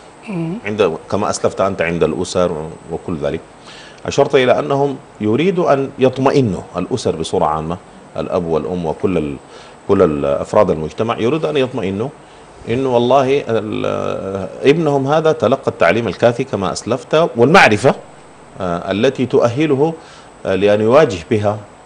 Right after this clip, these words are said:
Speaker 2: آه، مصاعب الحياة وأن يكون شخصًا ناجحًا. لكن المعرفة هذه، آه، تقوم على ال-، على المناهج التي يتم اختيارها، آه، لهذا الناشئ الجديد بكل تأكيد.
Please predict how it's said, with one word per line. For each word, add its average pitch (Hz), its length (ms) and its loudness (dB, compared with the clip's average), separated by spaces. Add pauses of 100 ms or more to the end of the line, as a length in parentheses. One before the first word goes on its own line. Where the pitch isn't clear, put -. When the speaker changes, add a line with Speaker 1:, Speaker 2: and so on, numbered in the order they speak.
(220)
Speaker 2:
آه، 85 160 -4
مصاعب 113 460 4
الحياة 104 380 0 (520)
وأن 107 140 0
يكون 127 260 0
شخصًا 120 300 -6
ناجحًا. 80 420 -4 (640)
لكن 156 320 8
المعرفة 165 580 2
هذه، 180 300 0 (440)
آه، 104 120 0
تقوم 190 420 2
على 107 160 4
ال-، 73 180 -4 (280)
على 107 160 2
المناهج 107 420 -2
التي 104 320 -2
يتم 110 280 -6
اختيارها، 85 680 0 (480)
آه، 78 320 -4
لهذا 95 320 4
الناشئ 95 460 -2
الجديد 82 440 -6 (580)
بكل 117 200 4
تأكيد. - 320 2